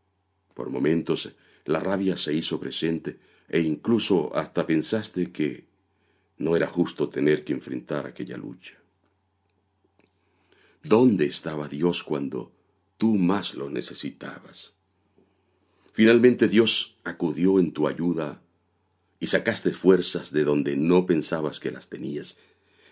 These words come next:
De una u otra forma pudiste decir como el profeta Jonás: "En mi angustia clamé al Señor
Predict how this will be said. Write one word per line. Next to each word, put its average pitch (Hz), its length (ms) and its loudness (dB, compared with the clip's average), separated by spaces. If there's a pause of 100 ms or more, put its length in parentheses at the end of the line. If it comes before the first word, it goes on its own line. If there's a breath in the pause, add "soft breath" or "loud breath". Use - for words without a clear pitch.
De 104 80 10
una 139 280 8
u 107 160 8
otra 101 220 6
forma 104 380 2
pudiste 92 420 0
decir 87 420 2
como 71 280 0
el 65 120 -2
profeta - 460 -4
Jonás: 71 540 -8 (720 soft breath)
"En 87 180 2
mi 76 160 0
angustia 80 800 -2
clamé 82 440 4
al 101 120 4
Señor 80 640 -2